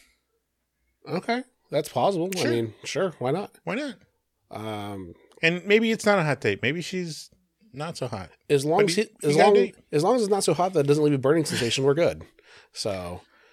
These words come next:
Speaker 1: Jared, we'll
Speaker 2: Good
Speaker 1: see
Speaker 2: night,
Speaker 1: you
Speaker 2: everyone.
Speaker 1: <laughs> Jared, we'll see you next week. Uh,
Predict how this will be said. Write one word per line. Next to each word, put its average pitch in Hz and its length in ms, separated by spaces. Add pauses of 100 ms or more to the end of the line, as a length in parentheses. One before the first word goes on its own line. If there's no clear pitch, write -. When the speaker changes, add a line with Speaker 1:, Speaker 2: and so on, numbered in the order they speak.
(760)
Speaker 1:
Jared, 185 280
we'll 185 80
Speaker 2:
Good 226 100
Speaker 1:
see 262 60
Speaker 2:
night, 175 120
Speaker 1:
you 143 60
Speaker 2:
everyone. 127 340 (480)
Speaker 1:
<laughs> - 480
Jared, 175 300
we'll 156 180
see 202 200
you 180 120
next 156 280
week. 147 360 (460)
Uh, 104 880